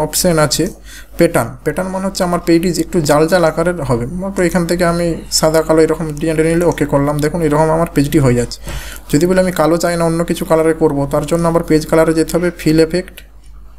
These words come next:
এইখান থেকে আমি foreign color এবং background color দুটি আলাদা আলাদা select করব। আমি এখান থেকে লাল এবং হলুদ নিলাম।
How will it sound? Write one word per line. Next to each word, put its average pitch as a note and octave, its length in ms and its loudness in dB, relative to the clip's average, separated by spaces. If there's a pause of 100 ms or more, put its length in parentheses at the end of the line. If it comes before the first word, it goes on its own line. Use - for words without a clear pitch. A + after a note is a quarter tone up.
(1600)
এইখান D3+ 260 2
থেকে F3+ 240 0
আমি F3+ 120 0 (800)
foreign D#3+ 340 4
color F3 280 4
এবং E3+ 100 -2 (100)
background D3+ 420 0
color F3 200 2 (100)
দুটি D3+ 200 -6 (140)
আলাদা D3 220 2
আলাদা E3+ 240 4
select C#3+ 300 0
করব। A#2+ 140 2 (160)
আমি D3 120 -8
এখান D#3+ 160 0
থেকে D#3 120 0 (140)
লাল D#3 180 4 (120)
এবং E3+ 140 -2 (260)
হলুদ C#3+ 280 2
নিলাম। A#2+ 220 -2